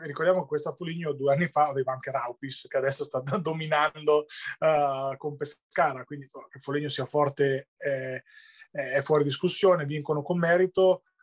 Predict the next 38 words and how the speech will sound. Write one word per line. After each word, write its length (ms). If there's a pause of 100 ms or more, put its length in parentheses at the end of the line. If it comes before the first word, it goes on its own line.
(160)
Bene 220
le 100
Umbre 380
in 40
generale, 500
insomma, 340
anche 160
Assisi 340
molto 320
bene, 320
Todi 300
comunque 260
ha 60
fatto, 480
insomma, 300
una, 340 (380)
una 120
discreta 380
figura. 580 (300)
Eh, 400
bene 320
le 100
Umbre, 1200
ma 180
ripeto, 380
è 40
un 40
campionato 640
che 340 (200)
lascia 340
un 80
po' 80
il 60
tempo 260
che 160
trova 460 (400)
e 140
quindi 880